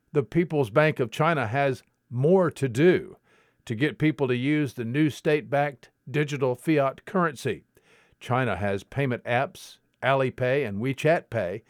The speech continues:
that have been out for some time. Users of the digital yuan report, the digital yuan infrastructure is similar. The People's Bank of China apparently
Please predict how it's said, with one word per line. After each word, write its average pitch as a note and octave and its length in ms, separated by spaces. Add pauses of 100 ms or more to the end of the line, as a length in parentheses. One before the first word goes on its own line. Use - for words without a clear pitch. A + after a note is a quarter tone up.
(400)
that A#2 140
have A2+ 80
been C3 100
out D3 280
for D3 180
some B2 260
time. B2+ 400 (300)
Users C3 640
of F#2 160
the G2+ 160
digital B2 500
yuan B2+ 380
report, B2 540 (360)
the A2+ 120
digital D#3 360
yuan C#3 280
infrastructure D3 760
is E3 380
similar. F#2+ 560 (480)
The G#2 60
People's A2 400
Bank A2+ 280
of G2 100
China B2+ 340
apparently G#2+ 580